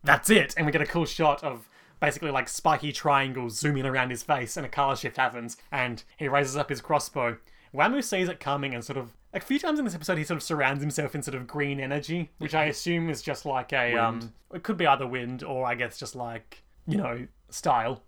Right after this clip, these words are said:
Speaker 2: Yeah.
Speaker 1: Like for the
Speaker 2: Yeah. Literal flare.
Speaker 1: Yeah, just like, uh, "Oh, he's filling himself with fighting spirit. Better show that visually somehow."
Speaker 2: Yeah. Yeah. I just love that his words are,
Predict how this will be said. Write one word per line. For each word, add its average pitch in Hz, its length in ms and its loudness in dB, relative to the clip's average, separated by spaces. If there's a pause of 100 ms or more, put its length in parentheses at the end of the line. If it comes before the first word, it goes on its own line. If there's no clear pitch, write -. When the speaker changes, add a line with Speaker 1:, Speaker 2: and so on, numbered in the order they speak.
(100)
Speaker 2:
Yeah. 120 160 4
Speaker 1:
Like 107 100 -2
for - 100 -2
the 127 200 -4 (140)
Speaker 2:
Yeah. 107 180 -2 (220)
Literal 139 360 2
flare. 101 460 -2 (200)
Speaker 1:
Yeah, 139 220 2
just - 140 -10
like, 120 200 -6
uh, 113 280 -8 (460)
"Oh, 135 220 0
he's 107 220 -4
filling 143 260 0
himself 123 360 -2
with 139 120 -2
fighting 151 280 6
spirit. 147 340 2
Better 123 300 0 (160)
show - 200 2
that 147 140 4
visually 147 380 2
somehow." 135 460 2 (220)
Speaker 2:
Yeah. 107 120 -8
Yeah. - 40 -10 (360)
I 120 80 -2
just 175 220 -6
love 123 240 4
that 117 240 -4 (200)
his 131 240 -8
words 120 460 0
are, 107 340 -4